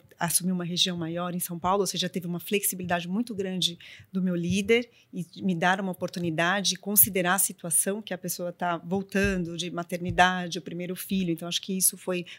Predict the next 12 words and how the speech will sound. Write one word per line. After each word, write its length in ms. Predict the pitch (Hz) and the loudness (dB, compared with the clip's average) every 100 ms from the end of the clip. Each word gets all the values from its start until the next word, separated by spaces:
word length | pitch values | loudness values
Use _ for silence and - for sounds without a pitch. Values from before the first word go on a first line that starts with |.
| _ | _
muito 200 | 196 220 | -2 0
interessante. 640 | 202 180 170 - 180 190 | -2 2 4 4 0 -4
Eu 60 | 175 | -8
acho 160 | 170 | -8
que 80 | - | -8
todos 260 | - 185 - | -8 -4 -4
os 120 | 175 | -2
líderes 360 | 180 185 170 165 | -2 0 0 -2
têm 180 | 180 | -2
que 80 | 185 | -4
aprender 540 | 180 - 170 165 185 180 - - | -6 -6 -4 -2 -4 -6 -14 -18
a, 360 | - 160 160 156 | -4 -2 -2 -8